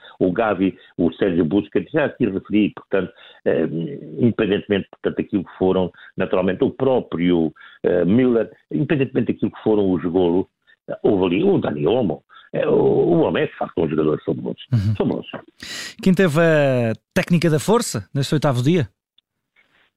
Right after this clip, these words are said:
Speaker 1: Eu diria muita força e menos futebol, foi, eh, o chamado o chamado Canadá, e eu direi a Costa Rica, não é? Porque aquilo só
Speaker 2: Aham.
Speaker 1: tudo foi à base de força e pouco mais. Porque,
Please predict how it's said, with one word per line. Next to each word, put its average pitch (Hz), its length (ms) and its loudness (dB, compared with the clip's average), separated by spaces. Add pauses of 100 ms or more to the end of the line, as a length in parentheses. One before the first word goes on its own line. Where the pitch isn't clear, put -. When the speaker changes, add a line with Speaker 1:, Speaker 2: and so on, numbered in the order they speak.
Speaker 1:
Eu 214 80 2
diria 170 280 2
muita 147 260 0
força 131 640 0
e 120 140 0
menos 117 220 0
futebol, 139 540 -2
foi, 90 260 2
eh, 85 220 2 (300)
o - 80 -8
chamado 80 1040 0 (480)
o - 60 -2
chamado 92 360 -4
Canadá, 85 520 0 (180)
e 226 80 -4
eu 92 200 2
direi 76 280 2
a 69 40 0
Costa - 320 -6
Rica, 73 340 -4
não 73 100 -4
é? 73 40 0
Porque 73 140 -2
aquilo 87 200 0
só 85 80 -2
Speaker 2:
Aham. 90 80 -2
Speaker 1:
tudo 90 180 -6
foi 90 140 0
à 80 60 2
base 85 220 -2
de - 60 -20
força - 280 -4 (640)
e 214 120 -2
pouco - 260 -10
mais. - 160 -12 (640)
Porque, 143 380 0